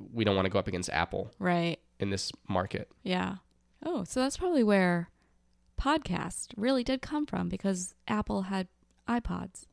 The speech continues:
Speaker 1: Yeah.
Speaker 2: I was right
Speaker 1: <laughs>
Speaker 2: when I
Speaker 1: You were.
Speaker 2: hypothesized that.
Speaker 1: <laughs>
Speaker 2: Okay.
Speaker 1: So Odeo was launched by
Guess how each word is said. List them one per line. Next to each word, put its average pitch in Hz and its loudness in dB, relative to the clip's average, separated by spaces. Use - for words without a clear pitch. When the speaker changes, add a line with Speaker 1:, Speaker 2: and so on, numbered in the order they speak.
Speaker 1:
Yeah. 143 0
Speaker 2:
I 220 0
was 208 -2
right 202 -2
Speaker 1:
<laughs> - -10
Speaker 2:
when 202 6
I 202 10
Speaker 1:
You 170 10
were. 190 12
Speaker 2:
hypothesized 190 2
that. 190 2
Speaker 1:
<laughs> - -
Speaker 2:
Okay. 185 -2
Speaker 1:
So 156 12
Odeo 196 12
was 139 10
launched 127 6
by 113 8